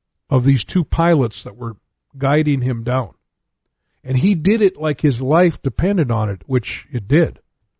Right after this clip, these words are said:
You know, I'm telling you folks, listening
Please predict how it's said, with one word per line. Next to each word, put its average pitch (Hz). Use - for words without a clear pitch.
You 151
know, 160
I'm 175
telling 233
you 175
folks, 147
listening 135